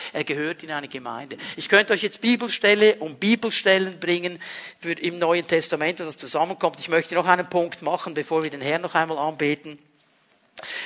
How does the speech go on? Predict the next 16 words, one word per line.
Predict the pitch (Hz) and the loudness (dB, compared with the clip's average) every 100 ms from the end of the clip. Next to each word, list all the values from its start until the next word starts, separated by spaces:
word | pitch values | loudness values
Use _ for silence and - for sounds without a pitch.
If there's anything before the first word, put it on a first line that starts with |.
| - - | -12 -12
Diese | 143 | -6
neue | 143 143 165 156 | -2 2 2 0
Identität | 151 135 127 139 135 147 175 | 0 -4 -6 -8 -4 -2 -4
fordert | - 147 151 - | -8 -10 -10 -12
uns | 139 135 | -10 -10
zum | - 117 | -10 -12
Miteinander | 120 - 127 123 117 113 | -16 -12 -12 -10 -14 -16
heraus. | - 110 92 - - - _ _ _ _ _ _ _ - - | -16 -16 -16 -16 -16 -18 _ _ _ _ _ _ _ -18 -12
Zum | - 127 | -10 -10
Miteinander. | 127 139 - 131 120 98 101 - - _ _ _ _ _ _ _ _ _ _ _ _ _ _ _ - | -10 -10 -8 -8 -8 -18 -20 -20 -20 _ _ _ _ _ _ _ _ _ _ _ _ _ _ _ -16
Wir | 147 | -6
müssen | 165 - 160 | -2 0 0
lernen, | 143 143 170 185 175 151 | 2 4 4 0 -10 -8
miteinander | 147 151 156 147 135 139 131 | -8 -6 -6 -6 -10 -10 -14
zu | - | -14
gehen. | 123 117 113 104 | -10 -8 -8 -12